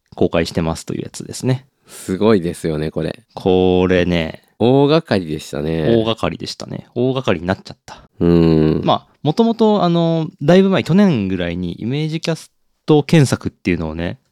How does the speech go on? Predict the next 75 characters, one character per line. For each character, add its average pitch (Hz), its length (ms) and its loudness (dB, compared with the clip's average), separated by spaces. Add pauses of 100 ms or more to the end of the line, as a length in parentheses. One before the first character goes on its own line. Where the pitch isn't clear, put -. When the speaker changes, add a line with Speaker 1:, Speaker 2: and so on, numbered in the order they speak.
(380)
Speaker 1:
出 107 120 2
し - 60 -10
て - 80 -8
た - 100 -8
ん - 40 -14
で - 60 -14
す - 100 -14
よ - 60 -8
ね、 - 200 -10
確 - 160 -12
か。 - 140 -14 (520)
Speaker 2:
は - 220 -2
い。 - 80 -4 (280)
Speaker 1:
今 107 260 2
は 82 80 -2
も 82 280 -4
う - 40 -14
消 104 100 -2
し - 60 -4
て 113 80 0
ま 101 80 0
す - 60 -10
け - 60 -10
ど - 80 -10
ね。 - 180 -16 (460)
な 113 100 -2
ぜ 104 80 0
か - 160 -10
と - 160 0
い - 40 6
う 92 60 0
と、 90 240 -2 (360)
そ - 160 -6
れ 104 60 4
を 104 140 2
動 107 80 -4
か 120 120 -2
す - 100 -10
た 90 80 -4
め 87 80 -6
の 82 240 -8
シ - 140 -10
ス - 60 -10
テ 98 100 -10
ム 90 100 -4
で、 95 180 0
な 101 120 -2
ん - 20 -6
か 87 100 -2
地 104 120 -2
味 107 100 4
に 90 100 2
千 - 180 -2
五 92 60 0
百 98 140 0
円 95 80 0
ぐ 87 40 -2
ら 73 60 -6
い - 40 -16
月 - 180 -12
か 92 60 -6
か 87 80 -4
っ - 20 -8
て 101 100 -8
た - 60 -8
ん - 60 -14
で。 - 140 -14 (180)
Speaker 2:
あ - 60 -4
あ。 98 680 0
Speaker 1:
は 82 140 -18 (260)
い。 - 0 -
Speaker 2:
は 90 60 -2
い。 - 80 -4
Speaker 1:
ち - 20 -16
ょ - 60 -20